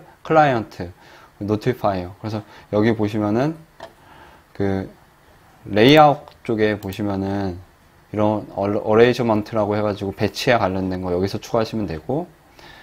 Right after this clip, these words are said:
그 다음에 여기서 립 커넥터가 뭐냐면 리스트 피커예요.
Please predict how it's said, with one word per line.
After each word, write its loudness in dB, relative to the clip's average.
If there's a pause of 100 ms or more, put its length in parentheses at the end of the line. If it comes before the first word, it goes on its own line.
(240)
그 -12
다음에 -2 (580)
여기서 0 (420)
립 2 (140)
커넥터가 2
뭐냐면 0
리스트 -2
피커예요. -4